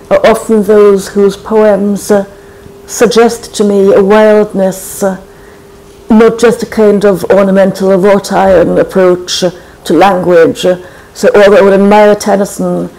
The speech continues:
who has that sort of wrought iron syntax, uh,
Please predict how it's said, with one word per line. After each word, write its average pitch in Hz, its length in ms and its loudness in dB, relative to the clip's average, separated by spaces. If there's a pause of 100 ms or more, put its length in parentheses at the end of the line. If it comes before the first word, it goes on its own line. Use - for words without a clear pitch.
(460)
who 196 120 0
has 175 280 0
that 160 240 -2
sort 170 140 0
of - 120 -4
wrought 185 300 2
iron 175 300 2
syntax, 175 800 -4
uh, 170 80 0